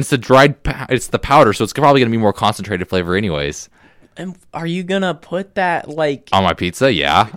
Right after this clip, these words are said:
Speaker 1: <laughs>
Speaker 2: You're gonna melt your face.
Speaker 1: Or die.
Speaker 2: Oh my g-, or that, you know.
Speaker 1: I mean, people have actually died eating ghost
Speaker 2: Actually,
Speaker 1: chilies.
Speaker 2: you know what? I hear that, um, uh, melting faces can actually cause death.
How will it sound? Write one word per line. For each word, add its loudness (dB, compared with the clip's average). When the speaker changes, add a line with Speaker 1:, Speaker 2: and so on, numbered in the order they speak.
Speaker 1:
<laughs> 0
Speaker 2:
You're -10
gonna -8
melt -6
your -10
face. -12
Speaker 1:
Or 2
die. -2
Speaker 2:
Oh -20
my -14
g-, -20
or 0
that, 2
you -12
know. -14
Speaker 1:
I -2
mean, -4
people 0
have 2
actually 4
died 2
eating 0
ghost 4
Speaker 2:
Actually, 0
Speaker 1:
chilies. -2
Speaker 2:
you 0
know 0
what? 0
I 0
hear -4
that, 0
um, -4
uh, -2
melting -6
faces -10
can -12
actually -8
cause -12
death. -10